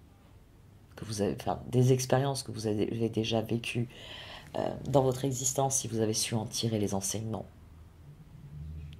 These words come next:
ralentissement et au-delà de l'illusion, souligne, que vous avez su le faire,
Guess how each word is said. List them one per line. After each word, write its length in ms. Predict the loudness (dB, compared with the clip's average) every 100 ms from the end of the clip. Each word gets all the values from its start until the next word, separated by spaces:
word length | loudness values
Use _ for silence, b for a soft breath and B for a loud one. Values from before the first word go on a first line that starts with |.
| -12
ralentissement 760 | 0 2 2 0 -2 2 2 4
et 60 |
au-delà 260 | 2 4 2
de 80 | 2
l'illusion, 480 | -2 0 0 2 0
souligne, 580 | 0 -4 0 0 0 -4 B B B B B B B -18 -16
que 120 | 0 4
vous 160 | 8
avez 200 | 8 8
su 220 | 4 0
le 60 | -2
faire, 380 | 2 4 4